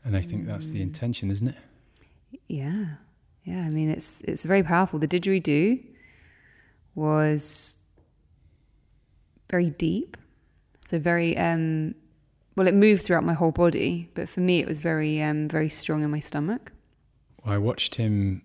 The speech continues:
Speaker 1: work, and he was essentially working directly over you. So he's playing the instruments directly at you,
Speaker 2: Yes,
Speaker 1: very
Speaker 2: I,
Speaker 1: close
Speaker 2: I could feel
Speaker 1: proximity.
Speaker 2: the, the vibrations running the whole way through my body in a, in a, in a really nice sequence.
Speaker 1: Uh-huh.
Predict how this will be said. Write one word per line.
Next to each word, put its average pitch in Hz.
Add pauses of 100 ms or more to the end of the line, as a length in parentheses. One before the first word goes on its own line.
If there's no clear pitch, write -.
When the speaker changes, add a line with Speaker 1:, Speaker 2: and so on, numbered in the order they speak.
(160)
Speaker 1:
work, 104
and 98
he 98
was -
essentially 104
working 98 (160)
directly 104
over 104
you. 87
So -
he's 95
playing 101
the 98
instruments 98 (220)
directly 98 (460)
at 107
you, 90
Speaker 2:
Yes, 180
Speaker 1:
very 180
Speaker 2:
I, 180
Speaker 1:
close 160
Speaker 2:
I 180
could -
feel 185
Speaker 1:
proximity. 165
Speaker 2:
the, - (360)
the 165
vibrations 165 (120)
running 165
the 175
whole 175
way 160
through 165
my 160
body -
in 160
a, 185
in 165
a, 160 (160)
in 165
a 165
really 160
nice 160
sequence. -
Speaker 1:
Uh-huh. 104